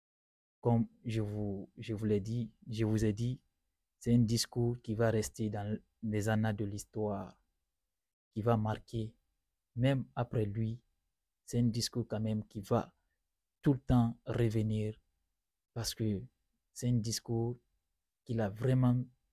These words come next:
bien, bien maîtrisé et qu'il a pu transmettre, envoyer là où ça doit être envoyé.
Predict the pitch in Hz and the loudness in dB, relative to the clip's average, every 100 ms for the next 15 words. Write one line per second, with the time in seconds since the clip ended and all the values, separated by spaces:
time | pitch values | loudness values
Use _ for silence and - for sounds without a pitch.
0 | _ _ _ _ _ _ _ - 113 127 | _ _ _ _ _ _ _ -8 -2 4
1 | 135 131 127 127 - _ 117 113 120 120 | 8 8 6 2 -8 _ -6 0 4 6
2 | 120 127 _ _ _ _ _ _ _ 120 | 6 2 _ _ _ _ _ _ _ 2
3 | 117 117 117 110 107 113 120 117 - 123 | 4 4 0 -2 0 2 0 0 -4 -4
4 | 123 113 110 - - 143 135 - _ _ | -4 0 -2 0 0 0 0 -8 _ _
5 | _ _ - 139 123 123 120 120 120 120 | _ _ 0 4 4 4 4 4 2 -4
6 | 117 _ 127 123 117 113 113 - - 120 | -6 _ 2 4 4 2 2 -2 -2 2
7 | 123 110 110 113 - 113 104 113 107 110 | 4 4 0 -4 -4 -4 -2 -4 -4 -6
8 | - - _ _ _ _ _ _ 113 110 | -8 -16 _ _ _ _ _ _ -2 0
9 | 107 104 92 | 2 2 0